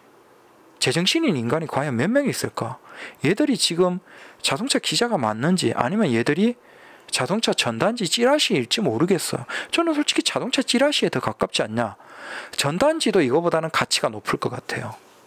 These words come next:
그러니까 주인공은 우리예요. 그 자동차 기자들을 보는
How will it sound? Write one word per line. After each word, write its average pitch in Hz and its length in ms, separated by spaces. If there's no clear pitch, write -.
그러니까 107 540
주인공은 190 720
우리예요. 139 680
그 254 200
자동차 147 840
기자들을 147 640
보는 156 440